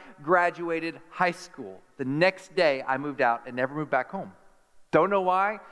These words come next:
My mom never stopped me. My dad never stopped me. It never occurred to me to go back home. The longest I ever spent in my home after that time was three weeks. It was about ten years later, I called Mom and I said, "Mom, I'm sorry. It never occurred to me to ask you if you wanted me around." She was like, "You know, it's okay. That's just kinda your personality."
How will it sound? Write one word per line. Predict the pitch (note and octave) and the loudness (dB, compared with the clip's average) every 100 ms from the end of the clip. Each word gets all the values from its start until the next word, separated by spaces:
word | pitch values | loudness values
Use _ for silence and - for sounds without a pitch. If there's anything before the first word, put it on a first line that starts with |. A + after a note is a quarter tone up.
| - - | -20 -6
My | - | 0
mom | E3 F3 G3 | 4 4 4
never | G3 F#3 | 0 -2
stopped | E3+ - F#3 F#3+ | -6 0 0 0
me. | G3 | -4
My | F#3 C#3 | -2 0
dad | D3+ F3+ F3+ | 2 0 0
never | G3 F3 | -6 -6
stopped | - F#3+ F#3 | -2 -2 -2
me. | F#3+ F#3 | -6 -6
It | |
never | E3 F3 | 0 0
occurred | F3+ - F#3+ F#3 | 0 -2 -4 -2
to | F#3+ | -6
me | F#3 | -6
to | F#3+ | -6
go | F#3+ F#3+ | -2 0
back | F#3 F3+ | 2 0
home. | F#3+ F#3+ | -4 -4
The | F#3 | 0
longest | E3 F3 F#3 - | 0 0 -2 -6
I | |
ever | E3+ F3+ | -2 -2
spent | F3 - F3+ | -2 -6 0
in | |
my | F3 | 0
home | E3 F#3 | 0 -2
after | F3 F3 E3+ | -2 -4 -2
that | F3 | -4
time | F3 F3+ F#3+ F#3 - - - | 0 -2 -2 -6 -20 -8 -2
was | E3 | -2
three | F3 F3+ | -2 -4
weeks. | E3+ F#3 G#3 - | -2 -4 -4 -12
It | |
was | D#3+ | -8
about | C#3 D#3+ - | 2 2 2
ten | F#3 F3+ | -6 -4
years | F#3 E3+ | -4 -2
later, | F3+ F3+ | 0 0
I | |
called | F3 F#3 E3+ D#3 | 0 0 0 0
Mom | E3+ F#3+ | 0 2
and | F#3 | 0
I | E3 | -6
said, | F3 C#3+ | -8 -2
"Mom, | D#3 F3 F#3+ | 0 0 0
I'm | E3+ | -4
sorry. | - F3+ F3 F#3 F3 | -4 -2 0 0 -2
It | |
never | E3 E3+ E3+ - - _ | -4 -4 -6 -10 -20 _
occurred | C#3+ - G3 | -8 0 0
to | F#3 | 0
me | F#3 | -6
to | F3+ | -2
ask | D#3+ E3+ E3+ F#3+ | 2 0 -2 -12
you | |
if | F3+ | -10
you | E3+ | -4
wanted | D3+ D#3+ G3 | 2 2 2
me | A3 | -2
around." | G#3+ G#3 G#3 A3 G#3+ | 0 0 0 -2 -4
She | G3 | -4
was | F3 | -2
like, | E3 D#3+ D#3+ | 0 -2 -4
"You | F#3+ | -4
know, | G3+ G3+ | -2 -2
it's | G3+ | -4
okay. | F#3+ F3 F3+ | -4 -2 -2
That's | F3 F3 E3+ | -2 -4 -4
just | D#3+ | -18
kinda | - F3+ | -4 -4
your | F3 | -4
personality." | F3 E3+ - E3+ E3 E3+ F3+ | -4 -4 -2 -4 -4 -8 -12